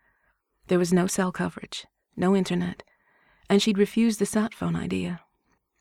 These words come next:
With no way to communicate with the team, with the nearest town a three-day hike down the mountain,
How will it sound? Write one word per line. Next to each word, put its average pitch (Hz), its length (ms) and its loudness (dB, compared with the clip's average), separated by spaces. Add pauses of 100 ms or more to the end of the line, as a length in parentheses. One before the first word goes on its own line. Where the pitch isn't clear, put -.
(240)
With 226 160 0
no 240 160 8
way 214 180 4
to 196 80 2
communicate 190 540 0
with 170 100 -8
the 175 60 -6
team, 170 400 -4 (520)
with 180 120 -2
the 190 80 4
nearest 190 380 4
town 196 400 -4
a 165 80 -2
three-day 180 400 0
hike 175 340 -2
down 175 220 2
the 170 80 4
mountain, 175 380 -2